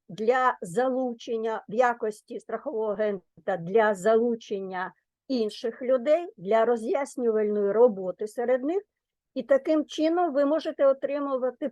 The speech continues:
пасивний дохід у, від кожного, е, укладеного договору з, м,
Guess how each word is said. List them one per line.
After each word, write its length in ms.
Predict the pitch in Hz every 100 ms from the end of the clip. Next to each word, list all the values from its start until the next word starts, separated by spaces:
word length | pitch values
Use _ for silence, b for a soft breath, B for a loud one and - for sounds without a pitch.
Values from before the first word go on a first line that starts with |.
| _
пасивний 800 | 254 240 - 254 262 247 233 226
дохід 600 | 180 214 220 - 247 226 _ b b b _
у, 240 | - 226 226 - _ -
від 260 | 214 254
кожного, 880 | - - 285 262 202 214 202 208 196 -
е, 240 | 190 190 190
укладеного 1000 | - 233 247 240 202 180 196 202 190 202
договору 960 | 170 226 226 208 214 294 415 403 185 _ _ _ _
з, 520 | 220 185 165 233 220 208 -
м, 260 | 196 202